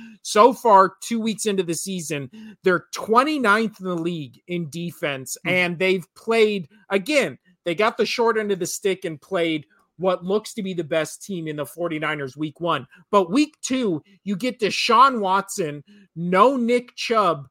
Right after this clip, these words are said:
Speaker 1: and still the Browns offense is, like, moving the ball up and down the field. And I don't know how they were doing it. And they might have done it because the Steelers defense is not good.
Speaker 2: So
Speaker 1: And I
Speaker 2: this is just
Speaker 1: don't
Speaker 2: a
Speaker 1: know how
Speaker 2: battle
Speaker 1: that
Speaker 2: of
Speaker 1: happens.
Speaker 2: the battle of the shitty teams. Let's go.
Speaker 1: Yeah.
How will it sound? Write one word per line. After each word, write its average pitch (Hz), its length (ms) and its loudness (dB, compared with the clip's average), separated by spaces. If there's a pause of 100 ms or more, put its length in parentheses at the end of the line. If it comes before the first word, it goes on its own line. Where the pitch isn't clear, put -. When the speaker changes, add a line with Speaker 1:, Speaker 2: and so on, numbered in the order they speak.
(260)
Speaker 1:
and 185 260 -2
still 233 440 2
the 202 120 -2
Browns 180 420 -4
offense 185 640 -2
is, 165 180 -8
like, 160 220 0
moving 185 440 -4
the 175 80 -4
ball 156 500 -2
up 160 160 -8
and 165 100 -10
down 151 200 -4
the 143 80 -12
field. 160 560 -6
And 156 120 -6
I 156 60 -6 (120)
don't 160 240 -6
know 160 160 -4
how 151 180 -6
they 151 120 -4
were 139 140 -8
doing 151 360 -6
it. 202 260 -4
And 165 220 -2
they 175 100 2
might 208 280 2
have 190 120 -4
done 226 220 2
it 165 180 -2 (320)
because 185 460 -2
the 165 80 -4
Steelers 214 680 -2
defense 165 600 -6
is 151 220 -10
not 151 400 0
good. 147 280 -2 (380)
Speaker 2:
So - 80 -2
Speaker 1:
And 208 80 4
I 170 60 6
Speaker 2:
this 135 100 2
is 135 100 -6
just 147 140 4
Speaker 1:
don't 220 140 2
Speaker 2:
a - 20 2
Speaker 1:
know 220 80 4
how 107 40 4
Speaker 2:
battle 113 160 4
Speaker 1:
that 107 100 4
Speaker 2:
of 95 60 -2
Speaker 1:
happens. 139 340 -8
Speaker 2:
the 113 80 -2
battle 139 320 2
of 127 100 -4
the 120 60 -4
shitty 107 280 -2
teams. 82 380 -8
Let's 95 140 -4
go. 82 260 -4 (380)
Speaker 1:
Yeah. 180 520 2